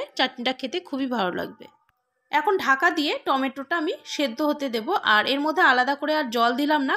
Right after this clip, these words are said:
কারণ টমেটো থেকেই অনেকটা জল ছাড়বে, যেহেতু আমি লবণ দিয়েছিলাম। আর সেই জলেই টমেটো সেদ্ধ হয়ে যাবে। গ্যাসের ফ্লেম high to medium-এ রেখে টমেটোটা আমি সেদ্ধ হতে দিয়েছিলাম, আর টমেটো এখন অনেকটাই গলে গেছে, আর টমেটো থেকেও অনেকটা জল ছেড়ে গেছে। এখন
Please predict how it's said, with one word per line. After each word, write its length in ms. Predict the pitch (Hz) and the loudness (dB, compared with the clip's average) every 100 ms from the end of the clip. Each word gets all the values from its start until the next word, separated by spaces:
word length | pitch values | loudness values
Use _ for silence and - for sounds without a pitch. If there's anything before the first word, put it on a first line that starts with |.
| 403 | 0
কারণ 180 | 240 233 226 | 0 0 -2
টমেটো 320 | 226 240 285 285 | -2 -2 -6 -6
থেকেই 240 | 294 330 - | -6 -4 -2
অনেকটা 260 | 233 220 262 226 | -4 -4 -4 0
জল 140 | 226 247 | 0 2
ছাড়বে, 260 | 262 311 339 370 | -2 -4 -4 -2
যেহেতু 260 | 269 247 240 | -2 -2 -4
আমি 120 | 226 311 | -4 0
লবণ 220 | 220 202 220 | 0 0 -2
দিয়েছিলাম। 400 | 226 226 262 311 508 _ _ - - - | -4 -4 -4 -4 -4 _ _ -20 -16 -4
আর 180 | 214 202 - | -2 0 0
সেই 160 | 311 294 | 2 2
জলেই 220 | 285 415 359 | 2 2 0
টমেটো 300 | 247 233 381 - | 0 0 -4 -4
সেদ্ধ 200 | 226 185 180 | -4 -6 -8
হয়ে 160 | 170 | -6
যাবে। 160 | 165 151 - | -8 -10 0
গ্যাসের 300 | 269 269 403 427 | 4 4 4 2
ফ্লেম 160 | 392 415 247 | 0 -2 2
high 200 | 277 269 | 2 2
to 60 | 285 277 | 2 2
medium-এ 380 | 247 285 330 381 | 4 4 4 4
রেখে 160 | 285 349 466 | 2 0 0
টমেটোটা 440 | 320 254 247 254 247 | 0 0 -2 -2 0
আমি 100 | 240 262 | 0 0
সেদ্ধ 200 | 285 240 285 | 0 0 2
হতে 160 | 294 311 302 | 2 2 0
দিয়েছিলাম, 380 | 294 285 349 453 - 226 | 0 0 0 -2 0 2
আর 100 | 220 214 - - _ | 4 2 -6 -20 _
টমেটো 300 | 277 285 302 311 | -2 0 2 4
এখন 140 | 294 320 277 | 4 2 0
অনেকটাই 320 | 254 262 302 262 | 0 0 -2 0
গলে 180 | 262 302 277 | 2 4 2
গেছে, 240 | 240 370 622 - _ _ _ _ - | 2 0 -2 -4 _ _ _ _ -6
আর 60 | 214 | -2
টমেটো 300 | 254 269 294 339 | 0 0 0 0
থেকেও 220 | 320 349 403 240 | -2 -2 -2 0
অনেকটা 260 | 247 247 247 | 0 0 0
জল 140 | 226 226 233 | 4 4 4
ছেড়ে 180 | 285 277 | 2 2
গেছে। 220 | 233 226 440 - _ _ _ _ _ _ _ - | 2 0 -2 -4 _ _ _ _ _ _ _ -2
এখন 140 | 190 | 0